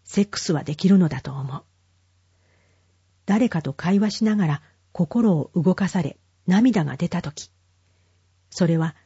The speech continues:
軽い精神的セックスだと思う。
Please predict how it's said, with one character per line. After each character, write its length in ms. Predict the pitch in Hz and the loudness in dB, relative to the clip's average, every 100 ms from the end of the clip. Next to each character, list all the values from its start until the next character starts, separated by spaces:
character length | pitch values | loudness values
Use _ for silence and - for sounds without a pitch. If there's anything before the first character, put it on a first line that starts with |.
| _ _ _ | _ _ _
軽 280 | - 151 214 | -8 0 2
い 200 | 233 240 | 2 0
精 260 | - - 214 | -6 0 0
神 240 | - 240 | 2 0
的 180 | 240 - | 0 -4
セ 180 | - 247 | -4 -4
ッ 60 | |
ク 120 | - - | -4 -8
ス 100 | 170 | -6
だ 140 | 151 | -6
と 80 | 143 | -6
思 240 | 143 | -10
う。 60 | 139 | -10